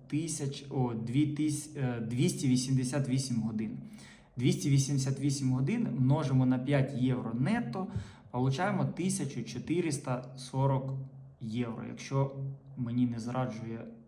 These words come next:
жінка. <laughs> Тисячу чотириста сорок євро. Хай у вас там буде витратна частина двісті-двісті п'ятдесят євро. Ну, по-любому, худо-бідно, при нормально отработаному місці у вас останеться тисяча сто-тисяча двісті євро.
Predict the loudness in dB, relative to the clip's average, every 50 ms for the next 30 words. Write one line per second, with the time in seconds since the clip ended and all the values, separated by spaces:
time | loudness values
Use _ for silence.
0 | -16 -14 -12 -8 -6 -4 -4 -4 -6 -8 -10 -14 -18 -20 -20 -20 -14 -8 -4 -4
1 | -2 -2 -4 -4 -6 -10 -10 -12 -12 -14 -16 -18 -20 -20 -20 -14 -10 -8 -8 -8
2 | -10 -18 -20 -20 _ -20 -20 _ _ -20 _ _ _ _ _ _ _ _ _ 4
3 | 6 6 8 8 6 4 2 2 0 0 0 0 0 2 4 4 4 4 2 0
4 | -4 -6 -4 0 0 2 2 0 0 -4 -4 -4 -6 -8 -10 -10 -8 -4 0 2
5 | 4 4 6 4 4 4 4 4 4 6 6 4 4 2 0 0 0 2 2 4
6 | 4 6 6 4 4 4 6 4 6 4 4 2 4 4 4 4 2 0 0 0
7 | -2 -2 -2 0 2 2 4 4 4 4 4 2 2 2 0 0 0 2 2 0
8 | 0 -2 -4 -4 -4 -4 -2 -2 -2 -2 -2 -2 -4 -6 -6 0 6 8 10 10
9 | 10 8 6 4 4 4 6 6 6 6 8 8 8 8 8 6 6 4 4 4
10 | 4 4 4 4 2 2 2 2 2 2 2 0 0 2 4 4 6 6 6 6
11 | 6 6 6 4 2 2 2 2 2 2 2 2 4 4 4 4 4 4 2 2
12 | 0 0 0 0 0 -2 -2 -2 0 0 0 0 -2 -2 -2 -2 0 0 0 0
13 | 0 -2 -2 -4 -6 -4 -2 -2 0 0 0 0 0 -2 -4 -4 -4 -2 0 0
14 | 0 0 0 -4 -4 -2 0 0 0 0 0 -4